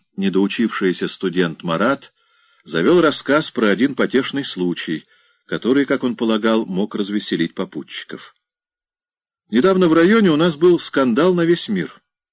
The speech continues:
Кишки надорвёшь. Не слыхал, Базаке?" "Да нет, не слыхал", признался Базарбай. "Нет, в самом деле скандал на весь мир, клянусь". "Давай, давай, студент",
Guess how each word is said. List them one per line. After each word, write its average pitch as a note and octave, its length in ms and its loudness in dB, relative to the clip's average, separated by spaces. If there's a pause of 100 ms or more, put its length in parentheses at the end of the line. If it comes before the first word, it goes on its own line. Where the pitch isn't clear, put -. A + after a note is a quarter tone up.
(240)
Кишки F3+ 380 2
надорвёшь. E2+ 600 -4 (720)
Не A2+ 100 0
слыхал, F3 500 2
Базаке?" G#2+ 540 -6 (760)
"Да G2+ 160 0
нет, A#2 240 -2
не C#3+ 80 -8
слыхал", A2+ 500 -4 (340)
признался G2+ 540 -2
Базарбай. D#2 540 -8 (560)
"Нет, C3 360 0
в - 100 -14
самом F#3 380 0
деле E3+ 220 4
скандал G#2+ 560 -2
на E3 80 -4
весь - 260 -6
мир, B2+ 260 -2 (280)
клянусь". G#2 560 -2 (800)
"Давай, G#2+ 260 0
давай, D3 280 4
студент", F#2+ 600 -2